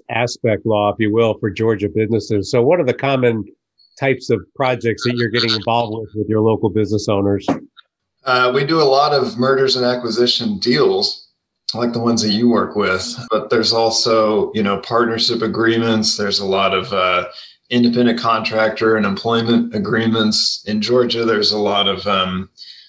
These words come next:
Speaker 2: non-compete law issues, you know, on both sides of the table. We do, uh, customer contracts for tech companies. It's a big deal now to get the right, you know, privacy policy written up and, and terms and conditions, like the, the click-through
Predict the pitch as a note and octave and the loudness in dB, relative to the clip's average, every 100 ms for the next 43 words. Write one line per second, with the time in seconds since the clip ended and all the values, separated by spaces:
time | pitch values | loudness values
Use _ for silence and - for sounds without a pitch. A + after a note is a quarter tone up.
0 | - G2+ G#2+ G#2+ G#2+ G2 A2 A#2 G2+ G#2 | -6 -2 0 0 -2 -2 -2 0 0 2
1 | G#2 G2 F#2 G#2+ - A2+ A2 G#2+ G#2+ A2 | 2 0 -2 -2 -2 -2 -2 -2 -2 0
2 | A2 F#2+ F2+ G2 G2 - F#2+ F#2+ G2+ F#2+ | 0 0 -2 -2 -2 -2 -2 -2 -4 -4
3 | F#2 G2+ G2+ G2 G2 F#2+ - - - _ | -2 0 2 2 0 -2 -4 -18 -20 _
4 | - G#2 - G#2 G2+ F#2+ F2+ F#2 F2 - | -8 -4 -2 -2 0 -2 -4 -4 -6 -4
5 | A2 A2 - A2+ - A2+ G2+ - G#2+ G2+ | -4 -2 -2 -4 -4 -2 0 0 0 0
6 | F#2+ - - - - F#2+ - B2+ - B2 | 0 -2 -4 -6 -8 -4 -2 -2 -4 -4
7 | A#2 B2 A2 G2+ G2 - F#2+ G2+ F#2 G#2 | -2 0 0 -2 -2 -4 -2 -2 -2 -2
8 | G2+ F#2+ G2 F2+ - G2 G2 F#2+ F2+ - | 0 0 -2 -2 -4 -4 -2 -4 -6 -8
9 | G2 G2 F#2+ F#2 - G2+ E2+ E2+ - A#2 | -4 -2 -2 -4 -8 -6 -6 -8 -6 -2
10 | G#2+ G#2 - G#2+ - A2+ G#2 F#2+ - G#2 | -2 -2 -4 -6 -4 -2 0 0 -2 -2
11 | G2 F#2+ G#2+ E2 G2+ G2 G2 F#2 - E2 | -2 -2 0 0 0 0 0 -2 -2 -6
12 | E2 F2 F2 F#2 G#2 G2 G2 G2 F#2+ G2 | -6 -8 -6 -4 -2 -2 -4 -4 -4 -2
13 | - F#2 F2+ F2 F2 - E2 - F#2 - | -4 -4 -10 -10 -10 -10 -12 -10 -10 -6
14 | - A#2 - - G#2+ G2+ F#2+ F#2+ | -2 -2 -2 -4 -2 0 -2 -4